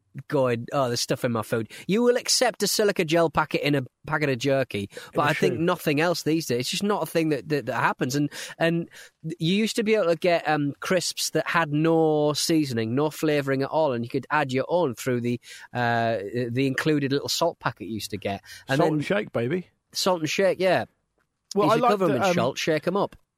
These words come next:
Speaker 2: So Salt and Shake were famously Smith's crisps, right?
Speaker 1: Mm,
Speaker 2: But the,
Speaker 1: yeah.
Speaker 2: but this little sachet of salt was exactly the same sachet in my memory as Walker's used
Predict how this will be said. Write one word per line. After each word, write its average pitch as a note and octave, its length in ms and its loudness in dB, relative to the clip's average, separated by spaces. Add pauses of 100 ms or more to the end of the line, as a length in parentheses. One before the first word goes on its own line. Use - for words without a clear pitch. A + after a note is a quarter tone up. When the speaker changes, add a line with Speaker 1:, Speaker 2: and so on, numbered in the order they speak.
(100)
Speaker 2:
So - 140 -4
Salt A3 280 0
and E3 80 -2
Shake E3+ 280 2
were C#3 80 0
famously D3 380 0
Smith's - 420 -4
crisps, - 400 -8
right? A#2 240 -6 (480)
Speaker 1:
Mm, D#3 200 0
Speaker 2:
But E3 100 0
the, D3+ 200 -2
Speaker 1:
yeah. A#2+ 160 0
Speaker 2:
but F#2+ 60 -2
this C#3 160 -6
little E3+ 220 -2
sachet F3 460 0
of A#2 100 -6
salt - 480 -2 (500)
was C#3 140 0
exactly E3 580 -2
the D#3+ 120 0
same G#3 340 0
sachet B2 400 -2
in A#2+ 60 -2
my D3 200 2
memory G#2 540 -4 (960)
as B2 280 -2
Walker's C#3+ 500 2
used A2+ 520 -2